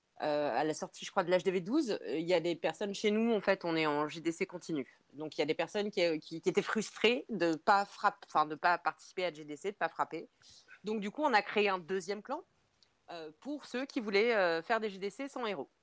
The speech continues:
Bref. Ce clan qui est maintenant level treize, parce qu'on sait pas créer des choses sans les, <laughs> sans les développer après. Donc, on a créé aussi un clan e-sport, enfin, bon, bref, qu'on a monté.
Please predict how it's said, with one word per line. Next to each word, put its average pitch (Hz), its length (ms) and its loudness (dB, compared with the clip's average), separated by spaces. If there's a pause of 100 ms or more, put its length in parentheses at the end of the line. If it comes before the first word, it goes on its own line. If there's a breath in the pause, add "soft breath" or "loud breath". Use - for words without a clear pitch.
(160)
Bref. - 180 -6 (500)
Ce 180 180 -8
clan 208 260 -6
qui 190 140 -12
est - 20 -8
maintenant 170 340 -8
level 139 240 -4
treize, 311 320 2 (1300)
parce 175 120 -4
qu'on 175 160 -2
sait 180 140 0
pas 202 140 6
créer 196 240 2
des 185 100 0
choses 196 240 -2
sans - 180 0
les, 165 300 2
<laughs> - 200 -8
sans - 280 -2
les 294 140 2
développer 226 500 0
après. 233 400 0
Donc, 226 160 -6
on 190 140 -8
a 190 80 -6
créé 196 260 -6
aussi 196 180 -10
un 180 120 -8
clan 165 180 -12
e-sport, 247 540 4
enfin, 185 120 -10
bon, 165 120 -14
bref, 175 240 -2
qu'on 156 100 -8
a 147 60 -4
monté. 254 500 -8